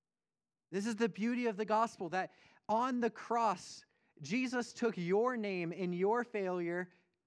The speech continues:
and your sin, and he took it and nailed it to the cross so that it is no longer on you. And he gives us now,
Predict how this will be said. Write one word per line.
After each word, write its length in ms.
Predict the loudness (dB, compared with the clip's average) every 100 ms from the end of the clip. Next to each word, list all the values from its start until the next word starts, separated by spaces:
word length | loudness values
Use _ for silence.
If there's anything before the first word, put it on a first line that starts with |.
| _ _ _ _
and 160 | -2 0
your 240 | 2 2
sin, 460 | -2 -4 -2 -4 -6 -16 _ _ _ _ _ _ _ _ _ _ -6
and 160 | -4
he 140 | -2 -4
took 300 | -4 -6 -4
it 120 | -6
and 280 | -8 -8 -8
nailed 280 | -6 -6 -6
it 60 | -12
to 120 | -14
the 100 | -14
cross 380 | -12 -10 -10 -10
so 120 | -10
that 160 | -8 -8
it 60 |
is 200 | -10 -10
no 220 | -10 -8
longer 460 | -6 -6 -8 -8 -10
on 260 | -10 -10 -10
you. 300 | -12 -12 -14 -20 _ _ _ _ _ _ _ _ _ _ _ _ _ _ -12
And 120 | -12
he 260 | -10 -12 -6
gives 320 | -4 -4 -6 -10
us 260 | -8 -8 -10
now, 380 | -10 -8 -8